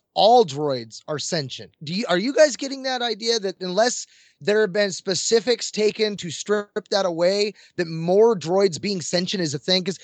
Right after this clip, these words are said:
in the Legend books, that was a rare occurrence. Granted, we did have quite a few of those rare occurrences.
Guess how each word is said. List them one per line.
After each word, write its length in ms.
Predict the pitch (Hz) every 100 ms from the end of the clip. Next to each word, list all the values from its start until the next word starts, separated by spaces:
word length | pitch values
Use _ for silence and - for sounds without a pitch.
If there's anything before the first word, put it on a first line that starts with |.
| - -
in 120 | 226
the 80 | 196
Legend 400 | 190 285 233 180
books, 300 | 180 170 -
that 100 | 247
was 140 | 269
a 60 | 214
rare 300 | 156 208 202
occurrence. 320 | 151 208 180
Granted, 300 | 220 208 185
we 100 | 190
did 180 | 165 208
have 200 | 185 165
quite 240 | 202 190
a 40 | 147
few 300 | - 302 262
of 100 | 175
those 180 | 170
rare 180 | 143 170
occurrences. 600 | 151 269 294 220 196 175